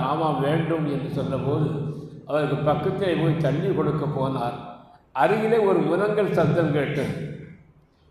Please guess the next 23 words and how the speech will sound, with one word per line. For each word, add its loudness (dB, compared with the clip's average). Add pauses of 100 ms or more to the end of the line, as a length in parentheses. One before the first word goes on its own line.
(160)
உடனே 4
இவர், 6 (300)
தண்ணீர் 0
கேட்டவர் 2
சொன்னார், 2 (500)
"பக்கத்தில் 2
யாரோ 6
முனங்கல் 2
சத்தம் 0
கேட்கிறது, 0
அவருக்கு 0
ஏதோ 2 (100)
தேவை 2
இருக்கிறது 0
போல 2
தெரிகிறது, -4 (420)
நீங்கள் 0
அவருக்கு 2
கொண்டு 0
போய் 2
கொடுங்கள்" 0
என்று -2
சொன்னார். -2